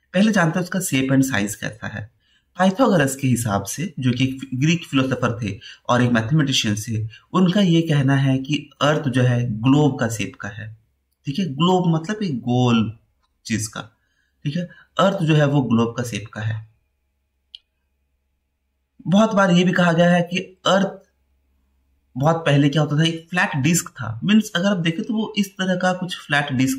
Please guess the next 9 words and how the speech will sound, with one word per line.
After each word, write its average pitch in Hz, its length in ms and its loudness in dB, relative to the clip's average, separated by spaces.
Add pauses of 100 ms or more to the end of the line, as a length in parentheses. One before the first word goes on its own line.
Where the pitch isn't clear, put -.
(100)
था, 110 320 -12 (400)
ठीक 139 120 -8
है। 170 140 -2 (480)
Then 196 320 2 (420)
sun, 220 340 4 (1200)
then 135 180 2
the 139 100 6
rising 160 400 4
sun 143 360 2